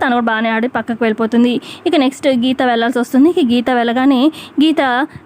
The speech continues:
కావాలని చెప్పి తన కాలుని తొక్కేసి కాలు బెనికేలా చేస్తుందన్నమాట అక్షిత.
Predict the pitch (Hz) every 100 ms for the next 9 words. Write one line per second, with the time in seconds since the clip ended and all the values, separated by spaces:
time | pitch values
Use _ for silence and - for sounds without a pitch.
0 | - 240 247 277 277 262 269 247 262 247
1 | 254 233 247 269 - 277 277 294 262 233
2 | 240 240 269 151 247 226 262 247 240 262
3 | 294 233 285 254 247